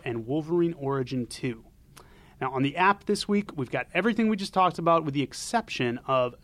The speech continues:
Dark Tower and Marvel Universe Ultimate Spider-Man. And also on the app, uh, Iron Fist, two three-issue limited series from nineteen ninety-six and nineteen ninety-eight, as well as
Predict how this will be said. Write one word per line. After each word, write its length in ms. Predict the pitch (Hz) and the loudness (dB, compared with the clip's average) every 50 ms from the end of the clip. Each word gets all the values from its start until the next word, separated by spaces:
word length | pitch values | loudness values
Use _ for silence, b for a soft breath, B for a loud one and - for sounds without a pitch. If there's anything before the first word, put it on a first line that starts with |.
| - | -16
Dark 140 | - - - - - | -16 -16 -16 -16 -14
Tower 560 | - - 165 160 175 196 196 202 214 196 - | -4 0 2 4 4 4 4 2 0 -2 -2
and 300 | - 131 123 127 127 131 | 0 0 0 2 0 -2
Marvel 260 | - 131 123 120 123 120 | -4 -6 -6 -4 -4 -6
Universe 500 | 113 120 117 117 113 110 117 113 - - | -6 -4 -6 -6 -6 -6 -8 -10 -10 -8
Ultimate 280 | - 131 - 117 110 - | -10 -10 -8 -10 -12 -12
Spider-Man. 600 | - - - 151 151 165 165 165 156 156 160 151 b b b b b b b b - | -8 -4 -2 -2 0 0 2 2 2 0 -2 -4 b b b b b b b b -12
And 120 | 143 143 - | -12 -4 0
also 280 | - 233 240 - - 180 | 2 2 4 4 4 4
on 100 | 156 143 | 4 4
the 140 | 135 127 | 4 2
app, 260 | 123 123 123 123 - - b b b b b b | 0 0 -2 -2 -4 -8 b b b b b b
uh, 260 | - 127 117 117 123 123 - - - - | -6 -4 -2 -2 -2 -4 -6 -10 -8 -2
Iron 300 | 160 165 175 185 190 180 | 2 6 6 6 6 4
Fist, 580 | - - 190 180 175 165 - - - - - b b b b b b b - - - - - - - - - - - | 2 2 2 2 2 2 0 -4 -8 -10 -14 b b b b b b b -20 -20 -20 -20 -20 -20 -20 -20 -20 -18 -10
two 220 | - - 233 233 | 0 2 4 4
three-issue 500 | 220 - - 214 208 202 196 - 190 170 | 4 2 0 2 4 4 4 4 4 4
limited 260 | 151 143 143 131 123 | 6 6 4 2 0
series 280 | - - 135 131 151 151 | -2 -2 -2 -2 -2 -2
from 160 | - 147 127 | -2 -2 -2
nineteen 240 | 123 131 120 - 135 | -2 -2 -2 -4 -4
ninety-six 480 | 123 117 113 107 - - 180 175 - - | -4 -6 -6 -6 -4 -4 -4 -4 -6 -8
and 80 | - 135 | -8 -6
nineteen 260 | 120 113 - - 120 | -6 -6 -6 -8 -8
ninety-eight, 420 | 110 110 113 123 139 160 160 - - | -8 -6 -2 -2 0 0 -2 -2 -6
as 160 | 135 123 - | -10 -10 -8
well 300 | 135 127 120 120 127 123 - | -6 -4 -2 -2 -2 -2 -4
as 300 | 131 123 123 120 113 | -4 -4 -4 -4 -6